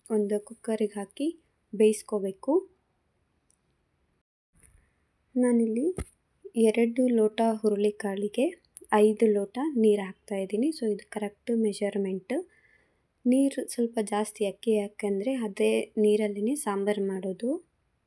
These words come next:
ಅದಕ್ಕೇ ಎರಡು ಲೋಟ ಹುರುಳಿಕಾಳಿಗೆ ಐದು ಲೋಟ ನೀರು ಹಾಕಿದ್ದೀನಿ. ಸ್ವಲ್ಪ ಉಪ್ಪು, ಜಾಸ್ತಿ ಉಪ್ಪು ಹಾಕೋಕೆ ಹೋಗಬೇಡಿ, ಅದು ಟೇಸ್ಟಿಗಷ್ಟೇ. ಸ್ವಲ್ಪ ಉಪ್ಪು ಹಾಕ್ಬಿಟ್ಟು ಒಂದು ಮೂರರಿಂದ ನಾಲ್ಕು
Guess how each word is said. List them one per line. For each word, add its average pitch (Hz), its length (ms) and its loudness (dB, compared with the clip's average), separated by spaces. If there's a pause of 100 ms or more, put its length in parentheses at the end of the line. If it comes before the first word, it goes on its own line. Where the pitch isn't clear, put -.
(580)
ಅದಕ್ಕೇ 233 380 2 (180)
ಎರಡು 220 180 -2
ಲೋಟ 220 160 -4 (120)
ಹುರುಳಿಕಾಳಿಗೆ 208 760 -2 (720)
ಐದು 214 360 2
ಲೋಟ 208 200 -2 (360)
ನೀರು 220 240 0
ಹಾಕಿದ್ದೀನಿ. 208 500 -6 (300)
ಸ್ವಲ್ಪ 226 360 -4 (200)
ಉಪ್ಪು, 208 200 -4 (140)
ಜಾಸ್ತಿ 208 320 -4
ಉಪ್ಪು 214 180 -8
ಹಾಕೋಕೆ - 240 -14
ಹೋಗಬೇಡಿ, 196 340 -4 (100)
ಅದು 254 120 -8 (140)
ಟೇಸ್ಟಿಗಷ್ಟೇ. 220 760 -2 (720)
ಸ್ವಲ್ಪ 233 240 -4 (160)
ಉಪ್ಪು - 240 -12
ಹಾಕ್ಬಿಟ್ಟು 208 480 -4 (320)
ಒಂದು 202 240 -2 (320)
ಮೂರರಿಂದ 220 380 2 (120)
ನಾಲ್ಕು 202 320 -6